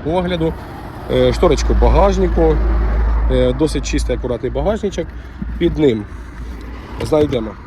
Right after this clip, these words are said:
докаточку. Так. Е, до речі, якраз таки тисячу кілометрів тому були замінені мастила та фільтра і колодки в круг. Останнім часом,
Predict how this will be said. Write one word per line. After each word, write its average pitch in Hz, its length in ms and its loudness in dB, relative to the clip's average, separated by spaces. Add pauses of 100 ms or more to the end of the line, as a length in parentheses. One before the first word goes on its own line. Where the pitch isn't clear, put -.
докаточку. 185 640 -4 (200)
Так. 180 160 -4 (600)
Е, 123 340 -2
до 135 100 -2
речі, 160 380 0 (220)
якраз 160 240 -4
таки 135 320 -2 (240)
тисячу 147 300 0
кілометрів 135 400 -2
тому 143 180 0
були 123 200 -2
замінені 120 320 0
мастила 131 320 -2
та 143 100 -2
фільтра 202 320 2 (300)
і 202 100 0
колодки 143 460 0
в 127 60 -4
круг. 107 240 -6
Останнім 139 320 -2
часом, 170 400 -4